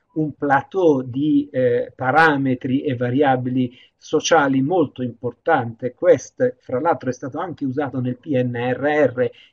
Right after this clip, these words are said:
di cui il dottor Monaco parlava, ma nella seconda versione, perché io sul P N R R ho lavorato da quando è uscito, perché sono stato professionalmente coinvolto, eh, per fare delle schede del P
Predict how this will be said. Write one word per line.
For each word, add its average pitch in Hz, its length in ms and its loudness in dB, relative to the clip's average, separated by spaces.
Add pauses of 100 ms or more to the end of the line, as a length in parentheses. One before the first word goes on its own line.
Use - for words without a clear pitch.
di 123 120 -10
cui 147 140 -8
il 127 80 -6
dottor 127 320 -8
Monaco 131 460 -4
parlava, 143 500 0
ma 175 240 2
nella 202 240 4
seconda 233 460 6
versione, 127 580 0
perché 143 300 -4 (260)
io 220 160 4
sul 208 240 0
P - 120 -18
N 202 220 0
R 196 540 6
R 175 140 10
ho 147 60 8
lavorato 147 500 2
da 135 100 0
quando 151 300 -2
è - 20 0
uscito, 160 380 0
perché 135 200 -6
sono 131 360 -10 (240)
stato 151 400 -2
professionalmente 147 920 -4
coinvolto, 143 680 2 (380)
eh, 120 440 0
per 123 180 0
fare 135 220 -2
delle 123 180 -4
schede 123 460 2
del 120 220 -6
P - 180 -8